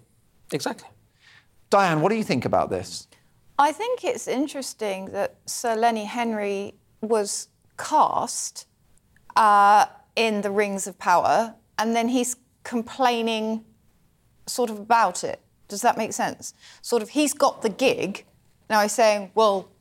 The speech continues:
Speaker 3: there's not enough of this happening." But I, I always think you get cast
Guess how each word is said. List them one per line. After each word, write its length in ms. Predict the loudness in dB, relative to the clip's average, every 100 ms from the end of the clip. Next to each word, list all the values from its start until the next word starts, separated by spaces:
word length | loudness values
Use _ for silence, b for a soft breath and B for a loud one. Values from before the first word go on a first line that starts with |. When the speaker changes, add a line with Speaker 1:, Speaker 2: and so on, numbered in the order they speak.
| _ _ _ _
Speaker 3:
there's 160 | -4 0
not 160 | 0
enough 240 | 2 0 0
of 140 | -4
this 220 | -4 -4
happening." 520 | -4 -4 -4 -10 -10 -14 _ _ 2
But 400 | 4 4 0 -20 _ 0
I, 200 | 2 2 -4 _ _ _ 2
I 140 | 4
always 200 | 4 0
think 300 | 0 -4 -2
you 180 | -6 -6 -2
get 300 | -2 -2 -8
cast 680 | 2 4 6 4 -2 -6